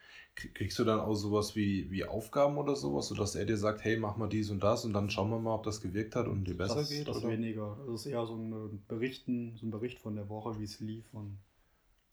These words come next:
Speaker 1: Also ich möchte das jetzt überhaupt nicht in Frage stellen oder sowas, aber wie soll's dir denn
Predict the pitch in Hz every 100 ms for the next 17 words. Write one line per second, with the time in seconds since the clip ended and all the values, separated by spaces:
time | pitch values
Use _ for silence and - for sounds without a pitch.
0 | - 92 87 90 85 92 87 92 85 -
1 | 92 90 101 95 90 85 85 104 107 104
2 | 95 92 87 87 90 87 87 87 - -
3 | - - 95 98 95 98 - 101 101 98